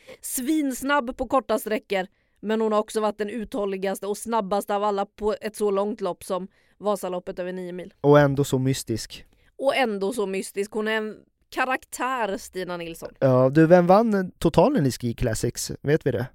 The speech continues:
Speaker 1: Anniken Gärde Alnäs, eh, vann totalen på
Speaker 2: Ah, okej.
Speaker 1: damsidan. Och på herrsidan så blev det ju tyvärr också norskt, eh, i
Speaker 2: Ja.
Speaker 1: form av Ole Jörgen Bruvoll. Där var, blev Max Novak bäste svensk på en sjunde plats.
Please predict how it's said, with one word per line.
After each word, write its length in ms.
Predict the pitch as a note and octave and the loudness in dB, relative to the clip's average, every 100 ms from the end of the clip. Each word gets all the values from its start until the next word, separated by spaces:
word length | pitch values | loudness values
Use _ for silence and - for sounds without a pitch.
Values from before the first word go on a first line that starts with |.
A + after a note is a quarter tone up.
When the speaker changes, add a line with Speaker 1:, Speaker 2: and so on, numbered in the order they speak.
| _ | _
Speaker 1:
Anniken 580 | - C4+ C4 B3+ B3+ B3+ | -4 -2 -2 -4 -4 -4
Gärde 440 | B3+ C#4 A#3 G3 G3+ | 0 0 2 0 -2
Alnäs, 960 | B3+ C#4 A3 F#3 G3 A3+ - - - | -2 -2 -2 -2 -2 -2 -2 -8 -6
eh, 300 | G#3+ G3+ G3 | -2 0 -2
vann 260 | F3+ E3+ F3 | -2 -4 -6
totalen 420 | F3+ F3 E3 F3 | -8 -6 -6 -4
på 80 | - | -2
Speaker 2:
Ah, 180 | - | -2
okej. 120 | F3+ - | -2 -4
Speaker 1:
damsidan. 460 | F#3 F3+ F3 F3 | -6 -8 -8 -8
Och 220 | F#3 G3 | -10 -8
på 80 | - | -6
herrsidan 640 | G#3 A3+ C4 G3 G3+ G3 G#3+ | -2 -2 -4 -6 -6 -6 -6
så 80 | G3+ | -6
blev 240 | G#3 G3+ | -4 -4
det 80 | F#3+ | -4
ju 140 | F#3+ - _ | -4 -8 _
tyvärr 360 | E4 A#3+ A3+ | -4 2 2
också 260 | A3+ A3+ A3+ | 2 -2 -4
norskt, 500 | F#3+ F#3 - - - | -2 -4 -6 -16 -8
eh, 60 | F#3 | -6
i 80 | |
Speaker 2:
Ja. 180 | F3 B2+ | -2 -2
Speaker 1:
form 220 | F#3 F3+ | -2 -6
av 140 | F3+ F3+ _ _ _ | -10 -12 _ _ _
Ole 320 | - G3+ F#3 | -8 -4 -4
Jörgen 580 | F#3 F#3 F3+ F3+ F3+ F3 - | -4 -2 -4 -4 -8 -10 -12
Bruvoll. 800 | F#3 G#3+ B3 G#3+ F3+ A#3+ B3+ G3 | -10 -8 -6 -8 -4 -2 -2 0
Där 140 | G#3+ | 0
var, 240 | A3 G#3+ G#3 | 2 0 0
blev 340 | G#3 G3+ E3+ | -2 -4 -4
Max 260 | G#3+ G#3 G3 | -4 -4 -4
Novak 420 | A#3 A#3+ G#3 G3 | -2 0 -2 -6
bäste 340 | G#3 - G3 | -8 -6 -10
svensk 540 | F#3 F#3 F3+ F3+ - - | -8 -6 -6 -10 -18 -14
på 180 | F3 | -12
en 360 | E3+ F3+ F3+ F3+ | -10 -12 -12 -10
sjunde 300 | - G3+ F#3 | -8 -8 -10
plats. 420 | - F#3+ - - | -12 -16 -20 -20